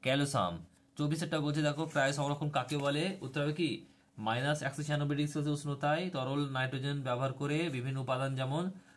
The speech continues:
শুক্রাণু, ডিম্বাণু, বীজ সংরক্ষণ করার পদ্ধতিকে ক্রায়ো সংরক্ষণ বলে।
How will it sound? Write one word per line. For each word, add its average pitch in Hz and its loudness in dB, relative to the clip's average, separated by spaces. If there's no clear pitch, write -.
শুক্রাণু, 151 0
ডিম্বাণু, 143 2
বীজ 143 2
সংরক্ষণ 135 -2
করার 135 0
পদ্ধতিকে 131 -2
ক্রায়ো 143 2
সংরক্ষণ 120 0
বলে। 135 2